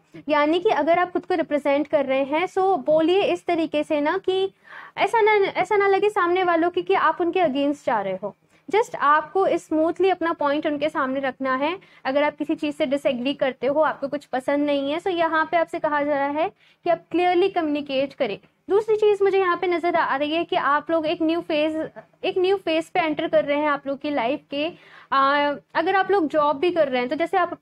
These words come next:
आप लोग अपने काम करने का तरीका बदल रहे हैं, बहुत ज़्यादा आप लोग busy रहने वाले हैं इस week, बहुत ज़्यादा आप लोग काम करने वाले हैं। और यहाँ पे King of Cups का भी card है, so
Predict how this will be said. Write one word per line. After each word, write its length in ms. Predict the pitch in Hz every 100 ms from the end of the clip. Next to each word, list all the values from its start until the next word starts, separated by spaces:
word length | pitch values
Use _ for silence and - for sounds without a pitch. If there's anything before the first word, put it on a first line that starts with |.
| -
आप 200 | 294 311
लोग 140 | 339
अपने 200 | 330 339
काम 320 | 370 302 294 311
करने 280 | 320 302
का 120 | 311 359
तरीका 440 | 320 277 277 330
बदल 260 | 294 269 233
रहे 220 | 214 214
हैं, 200 | 240 247
बहुत 280 | 262 294 339
ज़्यादा 260 | 359 339
आप 260 | 330 285 -
लोग 100 | 320
busy 280 | 247 262 320
रहने 280 | 302 302
वाले 300 | 311 285 285
हैं 160 | 285 302
इस 140 | 294 -
week, 200 | 285 302
बहुत 240 | 277 285
ज़्यादा 240 | 294 269 285
आप 120 | 277
लोग 140 | 294
काम 280 | - 254 277
करने 300 | 302 294 294
वाले 360 | 302 262 277 285
हैं। 260 | 302 330 - _ _ - 269
और 300 | 262 262 269
यहाँ 280 | 349 381
पे 120 | 381 392
King 260 | 359 339
of 100 | 349 359 -
Cups 220 | 320 -
का 120 | 339
भी 120 | 330
card 340 | 349 311 294 294
है, 180 | 302 320
so 340 | 339 339 339